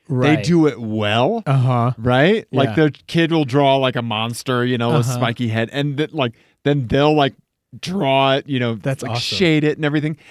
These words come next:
Speaker 1: This kind of looks like a child drew a car and an adult was like, "All right, we can make that happen,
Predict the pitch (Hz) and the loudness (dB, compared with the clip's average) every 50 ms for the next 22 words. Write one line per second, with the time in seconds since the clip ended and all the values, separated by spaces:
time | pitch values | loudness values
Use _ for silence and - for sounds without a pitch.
0 | - _ - 240 381 - - - 208 208 214 208 170 165 170 151 - - 143 131 | -10 _ -2 -2 -2 -2 -2 0 2 2 2 2 0 0 0 0 0 -2 -2 -2
1 | - - - 139 123 - - 165 160 175 175 165 151 139 123 - _ _ _ _ | -4 -6 -8 -8 -6 -4 -2 0 0 2 2 0 0 -2 -6 -16 _ _ _ _
2 | _ _ _ - 123 107 - 127 143 139 143 165 180 190 185 175 - 143 135 - | _ _ _ -20 -16 -8 -4 0 2 2 4 4 4 4 4 2 0 -2 -6 -8
3 | - - 147 151 143 127 113 104 101 - _ _ - 110 - 160 160 156 156 139 | -4 0 2 4 4 2 2 0 -4 -8 _ _ -18 -8 -4 -2 0 0 0 0
4 | 139 120 117 151 156 165 170 - - 147 135 147 151 131 - - - 123 151 196 | -2 -2 2 2 4 4 2 0 0 -2 0 2 0 0 0 -2 -2 0 2 2
5 | 262 247 170 139 160 196 202 240 214 226 208 220 - 262 240 202 160 - 190 254 | 2 2 2 2 2 2 2 2 2 2 2 2 2 2 2 2 2 2 0 2
6 | - - 170 | 2 2 2